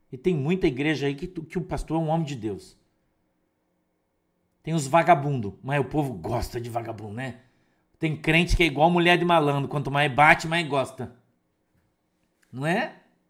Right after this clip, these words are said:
Não é, irmão? Crente, mulher de malandro, quanto mais o cara leva ele pro inferno, mais ele gosta. Então, o pastor tá mentindo aqui, que eu tô falando.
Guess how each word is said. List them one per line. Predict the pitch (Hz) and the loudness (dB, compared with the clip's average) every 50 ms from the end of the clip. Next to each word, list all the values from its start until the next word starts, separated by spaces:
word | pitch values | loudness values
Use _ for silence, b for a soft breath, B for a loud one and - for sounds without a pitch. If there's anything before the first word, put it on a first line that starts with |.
| _ _ _ _ _ _ _ _ _ _ | _ _ _ _ _ _ _ _ _ _
Não | 147 135 139 175 | -14 -8 -6 -4
é, | 247 | -2
irmão? | 392 392 392 269 - - - _ _ _ _ _ _ _ _ _ _ _ _ _ _ _ _ _ _ _ _ _ _ _ _ _ _ | -2 -2 -2 -4 -6 -10 -16 _ _ _ _ _ _ _ _ _ _ _ _ _ _ _ _ _ _ _ _ _ _ _ _ _ _
Crente, | - 156 175 202 226 254 240 - - 233 | -4 0 2 2 2 2 0 -4 -4 0
mulher | 220 214 208 202 208 226 220 | 2 2 4 6 4 4 4
de | 175 214 | 2 4
malandro, | 226 226 220 202 185 175 175 165 156 | 4 4 6 6 6 4 4 4 2
quanto | 160 - 185 175 170 - 196 185 | 0 -2 -2 -2 2 2 2 2
mais | 175 170 175 185 220 247 233 175 170 | 2 2 4 6 6 6 4 2 0
o | 214 180 | -2 -4
cara | - - 214 208 208 208 185 160 B B B B B B | 0 4 6 6 8 8 6 4 B B B B B B
leva | 160 170 196 214 214 180 208 | 4 6 8 8 8 6 6
ele | 208 208 | 6 4
pro | 190 190 202 | 4 2 0
inferno, | 190 185 180 - - 185 185 196 220 220 226 214 | 0 0 0 0 4 8 10 10 10 10 8 4
mais | 190 180 185 208 208 170 185 | 4 6 6 6 6 6 6
ele | 214 214 208 | 4 4 4
gosta. | 160 135 143 139 135 131 - - 127 113 - - _ _ _ _ _ _ _ _ _ _ _ _ _ _ _ _ _ _ _ _ _ _ _ _ _ _ _ _ _ _ _ _ _ _ _ _ _ _ _ _ _ _ _ | 0 2 4 4 4 2 -2 -10 -12 -14 -14 -16 _ _ _ _ _ _ _ _ _ _ _ _ _ _ _ _ _ _ _ _ _ _ _ _ _ _ _ _ _ _ _ _ _ _ _ _ _ _ _ _ _ _ _
Então, | - 143 | -12 -10
o | 143 | -6
pastor | 147 160 147 156 165 | -4 -4 -2 -2 -2
tá | 160 165 | -4 -4
mentindo | 151 147 139 - - 131 120 110 98 | -6 -6 -10 -10 -12 -14 -14 -14 -14
aqui, | 95 - - _ _ _ _ _ _ _ _ | -16 -18 -20 _ _ _ _ _ _ _ _
que | - 127 | -10 -10
eu | 120 | -8
tô | 120 117 | -8 -10
falando. | 104 117 110 107 107 98 | -10 -10 -12 -12 -14 -16